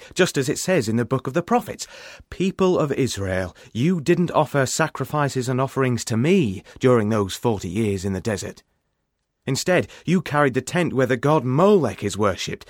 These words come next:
and you took along the star of your god Raphan. You made those idols and worshipped them,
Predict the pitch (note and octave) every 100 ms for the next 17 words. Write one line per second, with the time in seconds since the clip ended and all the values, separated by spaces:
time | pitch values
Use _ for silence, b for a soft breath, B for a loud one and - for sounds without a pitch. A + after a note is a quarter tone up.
0 | B B C#3+ D3+ C#3 G3 G3 E3+ E3 C#3+
1 | A#2+ - E3+ D#3+ D#3+ C#3 C#3 C#3 D#3 E3+
2 | C3 D3 G3+ F#3+ - F#2+ D#3+ - _ _
3 | _ _ _ _ _ _ _ _ _ -
4 | F3 G#3+ F#3 F3+ D#3+ C3 D#3+ D#3+ - C3
5 | C3+ C3 C3 - A#2 A2+ C#3+ - A#2+ G2
6 | F#2 C3 G2 -